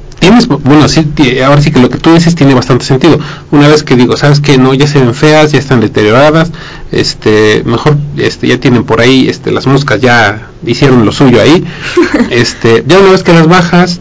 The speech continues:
Speaker 1: tú dices, "Pues ya ni modo, ¿sabes qué? Bye, no me sirves para otra cosa",
Speaker 2: Ujú, ujú.
Speaker 1: y sí, como tal, se desechan,
Speaker 2: Sí.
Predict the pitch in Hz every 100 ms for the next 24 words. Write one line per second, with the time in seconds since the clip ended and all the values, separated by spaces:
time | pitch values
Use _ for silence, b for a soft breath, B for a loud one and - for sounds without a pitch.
0 | - 117 117 117 120 - - 131 139 151
1 | 143 - 127 - 151 170 120 127 170 135
2 | 131 - 147 127 - 123 123 123 113 -
3 | 151 143 202 147 143 - - 147 143 -
4 | - - - - - 254 - - - 147
5 | - - 131 135 127 - - 120 104 -
6 | 165 180 208 147